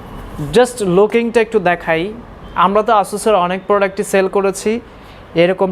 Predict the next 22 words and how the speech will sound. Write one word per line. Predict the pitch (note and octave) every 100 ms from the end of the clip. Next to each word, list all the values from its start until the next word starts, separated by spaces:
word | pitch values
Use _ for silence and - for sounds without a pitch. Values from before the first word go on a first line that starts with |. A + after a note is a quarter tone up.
| F#3
প্রিমিয়াম | F3+ F3 F#3 F#3
লুকিংটা | F3 F3 F#3 F#3 F#3+ E3
just | G3+ G#3 - - - - - - F3
Asus-এর | - F#3 F#3+ F#3 - F#3
ExpertBook-এই | - - F#3+ E3+ E3+ F3+ F3 E3
আপনি | E3
পাচ্ছেন। | C#3 C#3+ - C#3+ A2+ A2+ - - - - - - - - - - D#3
ডান | F#3 G#3
পাশে | G3+ F#3 G3+ A3 A#3 - - D3 D3+
ল্যান | G3 A3 G#3
পোর্ট, | F3 E3 G3
এত | C4
স্লিম | - G#3+ A3+ A3
হওয়া | A#3 A#3+
সত্ত্বেও | A#3+ A#3+ A#3+ A3+
ল্যাপটপটিতে | F3+ F3 F3+ G3+ G#3+
আপনি | G#3 G#3
পাচ্ছেন | G3+ G#3+ F#3+ D#3+
ল্যান | F3 F#3+ G3+
পোর্ট। | G#3 G#3+ - - - - - - C#3+
ডান | E3+ F3+
পাশে | F#3+